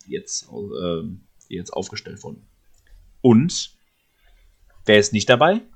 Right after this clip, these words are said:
Einer aus der sogenannten Rangnick-Gruppe, äh, die Kr-, Tradition,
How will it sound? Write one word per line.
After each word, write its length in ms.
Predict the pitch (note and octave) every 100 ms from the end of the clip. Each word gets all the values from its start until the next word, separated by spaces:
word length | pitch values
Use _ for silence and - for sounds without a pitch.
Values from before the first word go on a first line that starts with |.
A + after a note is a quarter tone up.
| -
Einer 300 | G#2+ A2+ A#2
aus 200 | B2+ B2+
der 400 | C3 C3 C3+ -
sogenannten 760 | A2 G#2 A#2 A#2+ G#2+ A2+ G#2+ G2
Rangnick-Gruppe, 920 | A2 D3 G#2+ E2+ - F2 G#2+ E3+ F#3 _ _ _ _ _ -
äh, 380 | A#2 A2 G#2 G2
die 580 | G2+ G#2+ G2+ G2+ G2+ F#2
Kr-, 240 | - G#2 -
Tradition, 520 | G#2 G2 A#2+ A2